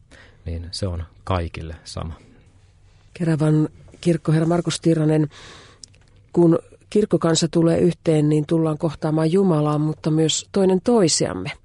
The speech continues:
Speaker 2: Kumpi näistä on tärkeämpää? Osaatko arvottaa vai, vai mitä ajattelet tästä kokoontumisesta yhteen?
Speaker 1: Yhteisöllisyys on luontaista kristityille. Se on luontaista ihmisille.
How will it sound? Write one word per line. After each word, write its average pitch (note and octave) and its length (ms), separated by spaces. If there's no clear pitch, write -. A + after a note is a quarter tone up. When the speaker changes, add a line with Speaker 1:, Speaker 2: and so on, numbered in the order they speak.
Speaker 2:
Kumpi A3+ 200
näistä G3 320
on G3 140
tärkeämpää? D#3+ 720
Osaatko F3 360
arvottaa C#3+ 640
vai, D3 280
vai D#3 140
mitä F3+ 300
ajattelet C#3+ 480
tästä - 280
kokoontumisesta C#3+ 760
yhteen? - 540
Speaker 1:
Yhteisöllisyys F#2+ 840
on A2 160
luontaista F#2+ 480
kristityille. E2 720
Se - 140
on F2+ 160
luontaista F2+ 580
ihmisille. E2 680